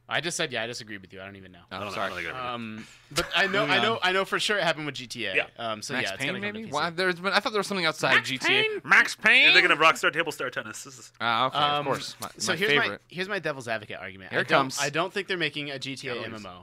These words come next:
Speaker 1: I, so I wanna be super clear. I don't think that's happening. But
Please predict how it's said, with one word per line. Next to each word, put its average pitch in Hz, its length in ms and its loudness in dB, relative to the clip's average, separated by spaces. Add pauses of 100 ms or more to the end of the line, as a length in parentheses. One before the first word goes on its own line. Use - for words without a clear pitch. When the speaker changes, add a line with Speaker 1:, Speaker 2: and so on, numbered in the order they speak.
(140)
Speaker 1:
I, 113 160 -8
so 127 180 -10
I 110 100 -2
wanna 147 200 -2
be 135 120 -4
super 135 180 -10
clear. 110 160 -8
I 98 60 -8
don't 117 160 -8
think 123 100 -18
that's - 160 -12
happening. 101 300 -12
But 101 140 -16